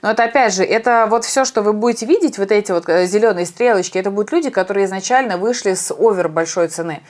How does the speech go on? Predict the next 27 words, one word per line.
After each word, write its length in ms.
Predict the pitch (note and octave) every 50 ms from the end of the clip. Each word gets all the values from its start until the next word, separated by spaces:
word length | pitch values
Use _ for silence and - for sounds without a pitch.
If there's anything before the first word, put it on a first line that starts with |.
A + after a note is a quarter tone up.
| - - - - - - -
то 80 | D#3+
есть 160 | F3 F#3 -
они 340 | F#3+ F3+ G3 G3+ G3+ G3 -
сразу 400 | - - - A3+ A3+ A3+ G#3 F#3+
себя 320 | F3+ - - F3 E3 E3 E3
там 180 | - D#3+ E3
глубоко 400 | D#3+ E3+ E3+ F3 G3 G3 G#3+ G3+ F#3+
переоценили, 440 | F#3+ E3+ E3+ E3+ E3 - G#3 G3
потому 140 | E3 - F3+
что 100 | - G#3+
если 160 | G#3+ G#3 A3+
вы 120 | G#3+ A#3 A3+
близки 440 | F#3+ G3+ G#3+ G3+ - - F4 G#4+ A4
к 60 | -
адекватной 540 | A3+ G3 G3 - G#3+ G#3 G3 F#3+ E3+ D#3+ D#3
цене, 260 | D#3+ G3 G#3 F#3+ F3
к 60 | -
вам 180 | F3+ F3 F#3 G#3+
люди 160 | A#3 G#3+ G#3+
придут 340 | A3 G3+ G3+ A#3+ E4 E4 C#4+
и 40 |
просто 300 | G#3 - G#3 A3+ - -
сделают 360 | F3+ E3 G3 G#3+ G#3 F#3+ E3+ -
предложение 520 | E3 E3+ E3+ F3+ F#3+ F#3 A3 G3+ E3+ D#3
в 60 | D#3
рамках 360 | E3+ F#3 F#3+ G3 F#3+ E3+ -
переговоров. 720 | - - F3 F3 E3+ F3 F#3+ G3 F#3+ F#3+ E3+ D3+ C#3+ C#3+